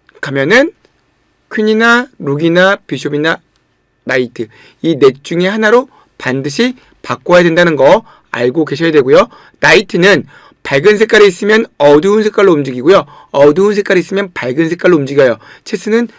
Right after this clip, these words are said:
두 가지 컬러가 존재해요. 밝은 색깔, 어두운 색깔. 그래서 나이트는 움직일 때마다 색깔이 바뀌지만, 비숍은 아니에요.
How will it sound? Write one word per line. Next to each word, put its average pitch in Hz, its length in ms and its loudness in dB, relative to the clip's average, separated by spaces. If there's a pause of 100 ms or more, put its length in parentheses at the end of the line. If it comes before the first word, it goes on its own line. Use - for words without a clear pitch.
두 131 160 -8
가지 175 240 2
컬러가 196 280 0
존재해요. 185 580 2 (260)
밝은 143 320 -2
색깔, 226 400 2 (200)
어두운 139 360 -2
색깔. 120 340 -14 (240)
그래서 180 400 0 (800)
나이트는 151 540 -2
움직일 202 360 0
때마다 175 400 2
색깔이 202 280 -2
바뀌지만, 151 580 -4 (320)
비숍은 180 560 2 (360)
아니에요. 151 520 0